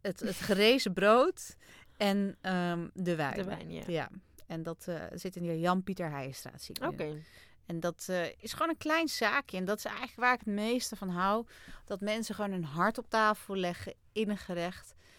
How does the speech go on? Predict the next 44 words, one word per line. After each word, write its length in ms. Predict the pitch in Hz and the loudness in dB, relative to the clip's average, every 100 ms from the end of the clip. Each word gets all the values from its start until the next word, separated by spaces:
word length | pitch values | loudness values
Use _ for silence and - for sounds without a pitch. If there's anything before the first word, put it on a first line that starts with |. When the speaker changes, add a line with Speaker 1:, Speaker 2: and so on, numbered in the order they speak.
| - - | -20 -8
Speaker 1:
En 140 | 180 | -2
dat 200 | 170 165 | 0 0
laten 320 | - 92 - | -4 -8 -8
zien. 300 | 156 160 151 | -8 -6 -4
Speaker 2:
Ja. 160 | 190 202 | -4 -6
Speaker 1:
En 140 | - 190 | -4 2
zo 120 | 214 | 4
zijn 180 | 226 247 | 4 4
er 120 | 247 | 4
meer 240 | 226 226 254 | 4 4 4
chefs, 320 | - 185 - | 2 0 0
hoor, 120 | 202 | -4
die 100 | 190 185 | -4 -6
ik 40 | |
goed 260 | - 196 185 | -6 -6 -4
vind. 420 | - 165 180 180 | -2 0 0 -2
Eh, 180 | 165 160 | -2 -2
je 60 | 160 | -2
hebt, 220 | 160 - | -4 -6
eh, 160 | 151 160 - - - - | -6 -6 -10 -18 -20 -8
Arturo, 760 | 180 - 208 208 214 208 214 | -6 -2 0 4 6 6 4
die 140 | 185 170 | 0 -6
zit 220 | - 165 | -6 -4
in 100 | 170 | -2
de 80 | 165 | 2
White 420 | 170 180 190 180 | 2 2 0 -2
Room. 180 | 180 185 | 0 0
Die 100 | 165 | -2
heeft 120 | 143 | -4
heel 200 | 151 165 | -2 -2
erg 180 | 165 - | -2 -4
een 60 | |
Speaker 2:
Oh, 60 | - | -2
Speaker 1:
eigen 200 | - 214 | 0 -2
Speaker 2:
ja. 60 | 226 | -2
Speaker 1:
signatuur. 560 | 185 185 - 190 202 - - - - | -2 -2 -4 -4 -6 -10 -20 -20 -18
Ehm, 680 | - 170 165 165 165 165 165 170 - - - | -6 -2 0 2 0 0 0 -4 -8 -18 -10
maar 100 | 185 | -2
hij 60 | 190 | 0
is 60 | 185 | 2
allemaal 240 | 240 247 | 2 2
wel 180 | 220 240 | 4 6
heel 340 | 208 202 214 202 | 6 4 4 2
high-end. 840 | 175 175 175 - 156 208 233 208 | 2 2 2 2 0 2 0 -2